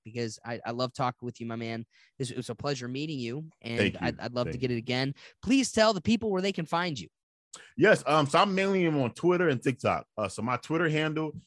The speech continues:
Speaker 2: is at Cruel Philosopher, no E in Philosopher. Uh, my tw-, my TikTok handle. So this is what got me mad, right? So I get on TikTok, uh, about to make my handle, and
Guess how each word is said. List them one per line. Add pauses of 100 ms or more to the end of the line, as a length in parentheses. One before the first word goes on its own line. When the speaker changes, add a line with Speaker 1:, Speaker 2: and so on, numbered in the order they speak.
(180)
Speaker 2:
is
at
Cruel
Philosopher,
no
E
in
Philosopher. (380)
Uh, (380)
my
tw-,
my
TikTok
handle. (320)
So
this
is
what
got
me
mad,
right?
So
I
get
on
TikTok, (720)
uh,
about
to
make
my
handle, (580)
and